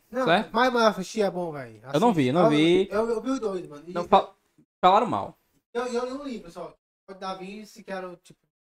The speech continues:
Speaker 1: primeiro lá.
Speaker 2: Eu tenho, eu tenho, eu tenho todos. Ah,
Speaker 1: Só assisti, só, só
Speaker 2: só
Speaker 1: li
Speaker 2: que
Speaker 1: um
Speaker 2: eu,
Speaker 1: livro.
Speaker 2: eu li O Símbolo Perdido e aí eu fiquei esperando o filme. Eu fiquei, caramba, meu irmão, um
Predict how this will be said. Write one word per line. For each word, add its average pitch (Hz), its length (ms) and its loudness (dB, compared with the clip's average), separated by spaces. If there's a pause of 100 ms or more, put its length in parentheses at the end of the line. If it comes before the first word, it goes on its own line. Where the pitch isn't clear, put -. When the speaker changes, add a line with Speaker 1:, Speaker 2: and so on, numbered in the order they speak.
(340)
Speaker 1:
primeiro 143 220 -12
lá. 127 180 -16 (140)
Speaker 2:
Eu 143 60 -6
tenho, 190 240 0
eu 160 40 -10
tenho, 190 160 -8 (160)
eu 190 60 -12
tenho 180 240 -4
todos. 131 460 -4
Ah, 127 160 2
Speaker 1:
Só 117 120 -2
assisti, 202 320 -8
só, 185 200 -6
só 196 180 -6
Speaker 2:
só 220 80 6
Speaker 1:
li 226 60 2
Speaker 2:
que 214 60 6
Speaker 1:
um 202 40 10
Speaker 2:
eu, 208 60 10
Speaker 1:
livro. 180 120 6
Speaker 2:
eu 180 60 8
li 190 80 8
O 180 80 8
Símbolo 196 280 6
Perdido 175 400 2
e 185 100 0
aí 190 60 4
eu 190 60 0
fiquei 196 220 -2
esperando 151 500 0
o 123 40 -6
filme. 117 420 -12
Eu 135 80 -10
fiquei, - 180 -16
caramba, 175 560 -12
meu 165 140 -6
irmão, 143 220 -4
um 170 80 -4